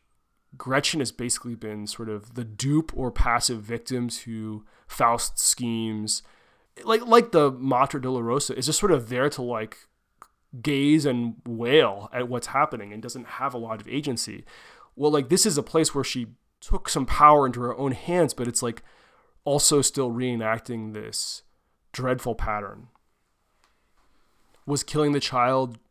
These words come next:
also just a way of a kind of re-, recognition of the falseness of the entire relationship that produced this child, that there was something she couldn't affirm and radically chose not to affirm? It's, it's not totally clear,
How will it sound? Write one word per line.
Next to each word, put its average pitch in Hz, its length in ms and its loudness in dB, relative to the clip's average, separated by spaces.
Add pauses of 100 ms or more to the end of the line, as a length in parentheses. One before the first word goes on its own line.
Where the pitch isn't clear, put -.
(160)
also 127 380 -2
just 123 240 -8
a 131 80 -8
way 113 420 -4
of 110 400 -8 (880)
a 131 80 -12
kind 135 340 -4
of 117 240 -6
re-, 127 200 -6 (120)
recognition 135 840 -2 (120)
of 113 340 -6
the - 80 -12
falseness 127 720 0
of 110 120 -10
the 113 100 -8
entire 120 340 -4
relationship 117 800 -6
that 107 380 -8 (400)
produced 151 480 2
this - 180 -6
child, 98 500 -12 (160)
that 107 280 -6 (1160)
there 131 160 -2
was 123 340 0 (420)
something 143 320 0
she - 120 -6
couldn't 131 320 2
affirm 131 600 2
and 107 240 -6
radically 131 440 4
chose 135 360 0
not 123 180 0
to - 140 0
affirm? 98 460 -12
It's, - 220 0
it's - 140 -6
not 175 300 0
totally 117 360 -4
clear, 95 440 -18